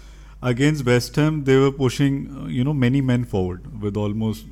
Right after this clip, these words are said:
uh, three, four, five bodies in the box on every cross. And I think we could be seeing more of this going forward.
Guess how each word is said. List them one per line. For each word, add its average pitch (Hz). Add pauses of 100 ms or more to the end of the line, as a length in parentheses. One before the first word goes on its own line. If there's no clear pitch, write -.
(100)
uh, 107
three, 113
four, 113
five 107
bodies 101 (600)
in 123
the 127
box 113
on 117
every 113
cross. - (220)
And 113
I 113
think 131
we 123
could 120
be 123
seeing 120
more 107
of 104
this 107
going 101
forward. 92